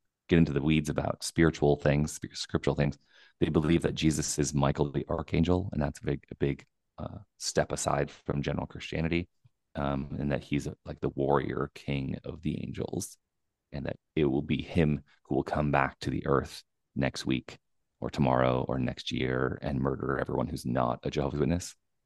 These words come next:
um, with, like, violence, 'cause, like, he will come and kill everyone who didn't accept the message. Uh, so that's a unique take on Jesus. And, um, they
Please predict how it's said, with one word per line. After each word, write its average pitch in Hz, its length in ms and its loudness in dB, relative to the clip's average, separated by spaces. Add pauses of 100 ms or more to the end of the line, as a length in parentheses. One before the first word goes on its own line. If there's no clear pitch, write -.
(420)
um, - 240 -10 (420)
with, 69 120 -2 (160)
like, - 180 -2 (360)
violence, - 600 -4 (760)
'cause, 73 180 -2
like, - 180 -4
he - 140 0
will 65 220 0 (240)
come 71 160 4
and 64 120 0
kill 71 180 4
everyone 58 300 2
who 65 100 -2
didn't 60 520 -2
accept - 440 -2
the - 80 -6
message. - 500 -10 (640)
Uh, - 60 -8 (160)
so - 160 -2
that's - 280 -2
a - 120 -6
unique - 520 -6 (120)
take - 400 -4
on 76 160 0
Jesus. - 520 0 (680)
And, 69 640 -2 (460)
um, 71 360 -2
they 73 160 2